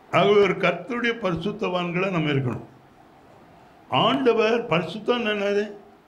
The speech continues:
அவருக்காக பிரித்தெடுக்கப்படுகிறது.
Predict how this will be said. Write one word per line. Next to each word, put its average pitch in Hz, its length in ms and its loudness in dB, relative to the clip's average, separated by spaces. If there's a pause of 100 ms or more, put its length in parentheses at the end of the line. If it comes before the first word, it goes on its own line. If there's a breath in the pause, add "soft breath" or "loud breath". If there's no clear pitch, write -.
(440)
அவருக்காக 196 840 2
பிரித்தெடுக்கப்படுகிறது. 160 1800 -2